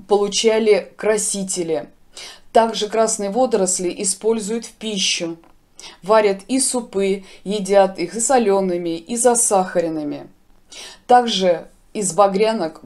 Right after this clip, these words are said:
получают агар-агар, из которого потом для биохимических лабораторий делают среды для культивации микроорганизмов.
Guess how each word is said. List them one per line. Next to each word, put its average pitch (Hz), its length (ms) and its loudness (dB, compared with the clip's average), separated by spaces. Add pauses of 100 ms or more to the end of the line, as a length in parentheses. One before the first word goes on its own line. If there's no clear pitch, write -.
получают 190 720 2
агар-агар, 196 840 2 (460)
из 196 160 -6
которого 196 580 2
потом 185 600 -2 (380)
для 196 300 4
биохимических 196 920 0
лабораторий 185 800 2 (220)
делают 226 560 2
среды 175 680 0 (420)
для 190 340 4
культивации 190 960 0
микроорганизмов. 175 1200 0